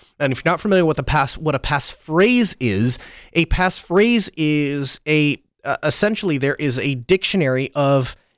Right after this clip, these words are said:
English-based, like, words, um, and it uses a,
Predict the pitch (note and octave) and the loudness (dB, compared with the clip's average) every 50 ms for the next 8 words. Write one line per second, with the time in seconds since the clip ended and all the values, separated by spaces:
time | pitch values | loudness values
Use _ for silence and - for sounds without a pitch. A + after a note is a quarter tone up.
0 | _ _ - F#3+ G#3+ A3 G#3 A3 G#3 G3+ - - - C#3+ - D#3+ E3 F3 - - | _ _ 0 2 2 2 4 2 2 0 0 -6 -8 -4 0 0 2 2 0 -4
1 | - D3+ C#3+ D3 C3+ - C3+ C#3 D#3 F#3+ G3 C#3+ G#2+ G#2 G#2+ A#2+ - - - - | -4 0 0 0 0 2 2 4 6 6 6 4 2 0 -4 -8 -12 -14 -16 -20
2 | _ _ _ _ - C3+ C#3 C3+ C3 B2+ C3 C3+ - - D#3 D3 D3 C#3+ C#3+ C#3 | _ _ _ _ -4 0 2 4 4 4 2 -2 -4 -2 0 2 2 4 2 2
3 | C3 - - D#3 - E3 E3 F#3 G3 F#3 G3 F#3+ F3 - - D3+ D3 D3 D3 C#3+ | 0 -2 -4 -4 0 2 4 4 6 6 4 2 0 0 -2 0 0 0 0 -2
4 | - | -4